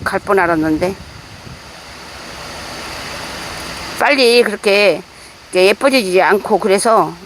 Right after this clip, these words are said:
한번 봤더니 뿌리가 다 이렇게 생장주까지 따고, 타고 올라가네요. 썩은 것이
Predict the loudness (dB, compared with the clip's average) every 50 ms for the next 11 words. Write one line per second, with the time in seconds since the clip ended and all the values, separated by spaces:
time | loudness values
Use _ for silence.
0 | -16 -10 -8 -4 -2 -2 -2 -2 -6 -4 0 2 4 4 4 4 2 2 0 -2
1 | -12 -20 -20 -20 -20 -20 -20 -20 -20 -20 -20 -20 -20 -20 -16 -8 -4 -2 0 2
2 | 0 0 0 0 0 2 2 2 2 0 -2 -4 -2 -2 0 0 -2 -4 -6 -12
3 | -20 -20 -20 -20 -20 -20 -20 -20 -20 -14 -10 -6 -4 0 2 2 2 0 -2 -2
4 | -2 -2 -2 -2 -2 0 0 2 0 -2 -4 -4 -6 -4 -2 0 2 4 4 6
5 | 6 4 4 2 2 0 0 0 -2 -2 -4 -4 -10 -20 -20 -20 -20 -20 -20 -20
6 | -20 -20 -20 -10 -4 -2 -2 0 2 2 2 2 2 2 0 -2 -2